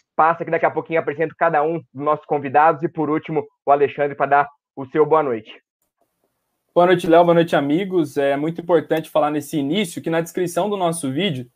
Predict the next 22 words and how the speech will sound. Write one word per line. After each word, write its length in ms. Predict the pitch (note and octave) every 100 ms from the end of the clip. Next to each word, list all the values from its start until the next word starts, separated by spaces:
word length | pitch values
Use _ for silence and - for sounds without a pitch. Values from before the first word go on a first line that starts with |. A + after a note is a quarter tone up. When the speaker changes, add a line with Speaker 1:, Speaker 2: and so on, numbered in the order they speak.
| _ _
Speaker 2:
tem 360 | - F3 G3+ G#3
os 100 | E3+
links 240 | F#3 G#3+
que 80 | -
vão 140 | G#3
pra 160 | G#3 D#3
todos 240 | A3+ C4+
os 100 | B3+
canais 300 | - G3 F3+
que 60 | F3+
estão 120 | G3
aqui 160 | F#3 F3+
presentes. 460 | G#3+ F#3 D3+ C3+
Nosso 200 | E3 E3+
Palestra, 600 | - D#3+ F3 E3 D3+ D3+ C3+
Web 200 | E3+ E3
Rádio 240 | E3+ D3+
Verdão, 540 | D3+ C#3 D#3+ F3 D#3 -
Palmeira 280 | E3+ E3+ E3+
Mig-, 280 | C#3+ C#3+ -
Mil 160 | D#3+
Grau, 420 | C#3 D3 E3+ E3